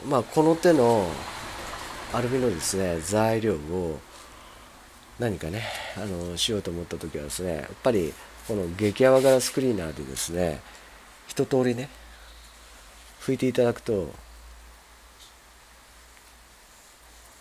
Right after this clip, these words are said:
一応ですね、表面のね、あの、ザラザラした酸化物を多少ね、減衰させることができるんですね。このアルカリの力、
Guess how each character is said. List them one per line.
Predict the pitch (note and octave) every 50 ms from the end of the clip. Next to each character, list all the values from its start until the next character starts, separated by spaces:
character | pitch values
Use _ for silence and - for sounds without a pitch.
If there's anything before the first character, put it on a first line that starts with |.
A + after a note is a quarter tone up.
| - - - -
一 | A2 G#2 - -
応 | B2
で | G#2+
す | F2+ - G2+
ね、 | G2+ F#2 E2+ C2+ A1 - - - - - - - - - - -
表 | D3+ C#3+ C#3
面 | C#3+ C3 G#2+ E2
の | D2+
ね、 | C#2+ D#2 D#2+ D#2+ - - -
あ | - A2
の、 | G2+ F2+ F2
ザ | F#2 A#2+ C#3
ラ | C3 B2
ザ | G2+ F#2 F2
ラ | E2+ D#2
し | -
た | - D2
酸 | - - A2+ A2 G#2+
化 | - A#2+ G#2+
物 | F#2 D#2+ - - D#2
を | D#2+ E2+ E2+ E2+ D2+ C#2+ B1 - - - - - - - - - - - - - - - - - - - -
多 | - C#3+
少 | - - E3+
ね、 | E3+ E3 C#3+
減 | A#2 B2+ D3 E3
衰 | D#3+ - E3+ E3
さ | D#3 D#3+ D3+
せ | - D#3
る | C3+
こ | A2+ G#2
と | F#2
が | F2
で | E2 F#2
き | - -
る | E2+
ん |
で | D2+
す | - G#2
ね。 | A#2 A2+
こ | G#2+ - A2
の | A2 A2 A#2
ア |
ル | C3+ C#3+
カ | - -
リ | E3 D#3+ D3+
の | D#3+ D#3+ D3+ C3+ - - - - - - - - - - - - - -
力、 | - - - D3+ B2 G#2 E2+ -